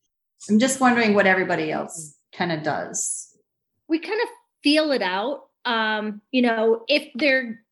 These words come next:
Speaker 2: if they're feeling a little, you know, snarky, we'll offer a discount, or we try to offer, like, an extra thing instead of a discount. So,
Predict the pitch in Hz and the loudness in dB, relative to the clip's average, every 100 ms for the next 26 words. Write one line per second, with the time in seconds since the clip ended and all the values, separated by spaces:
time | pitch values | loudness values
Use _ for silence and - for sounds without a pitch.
0 | _ _ - 277 - 269 247 - 277 269 | _ _ -8 -8 -2 -2 -2 0 0 2
1 | 262 240 233 233 233 226 226 - - 233 | 0 0 0 2 2 2 0 -2 -8 -6
2 | 202 180 185 - _ - - 285 285 277 | -4 -6 -8 -12 _ -8 -4 0 0 0
3 | 247 254 254 - - - 220 254 247 247 | -6 -4 -6 -14 -18 -6 2 4 6 6
4 | 240 233 - 220 214 247 226 214 220 - | 4 0 -4 -4 -2 -2 -4 -4 -8 -4
5 | 220 214 220 214 214 202 202 202 - - | -4 -2 -4 -2 0 2 2 0 -6 -16
6 | 202 208 247 - 302 208 - 220 214 214 | -6 0 0 0 0 0 0 0 0 -2
7 | 196 190 185 - - 220 - 202 - - | -4 -4 -6 -8 -8 -6 -4 -4 -4 -10
8 | 185 180 - 180 180 - 220 - - 202 | -8 -6 -4 -4 -4 -6 -6 -4 -4 -2
9 | 185 - 131 - 165 190 - - 202 185 | -2 -6 -8 -8 -10 -10 -12 -4 -2 -2
10 | 180 | -6